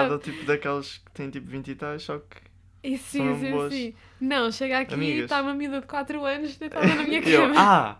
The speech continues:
Speaker 2: <laughs> Ele, "Ah, então, pronto, é a Francisca."
Speaker 1: <laughs> Tudo, bro. E ela, "Yeah, bro."
Speaker 2: <laughs>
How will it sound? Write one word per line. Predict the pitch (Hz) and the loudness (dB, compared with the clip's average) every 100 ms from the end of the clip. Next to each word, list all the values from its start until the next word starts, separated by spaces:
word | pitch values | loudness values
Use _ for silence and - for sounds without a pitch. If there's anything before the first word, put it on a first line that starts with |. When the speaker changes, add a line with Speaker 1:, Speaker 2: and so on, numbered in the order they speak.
| - | -18
Speaker 2:
<laughs> | - - - - | -12 -8 -8 -6
Ele, | 277 - | -8 -8
"Ah, | - 415 415 440 | -6 -4 -2 -4
então, | 392 370 262 240 | -4 -4 -4 -4
pronto, | 247 202 196 - | -6 -6 -10 -8
é | 226 226 | -4 -4
a | |
Francisca." | 226 226 214 202 180 190 | -4 -8 -6 -4 2 2
Speaker 1:
<laughs> | 175 | 4
Tudo, | 190 175 131 | 4 4 4
bro. | 120 110 - - - - - 143 | -2 -2 -8 -20 -20 -20 -14 -6
E | |
ela, | 131 - | -4 0
"Yeah, | 440 508 | 2 2
bro." | 466 480 480 - - | 4 2 0 -18 -14
Speaker 2:
<laughs> | - 330 | -12 -10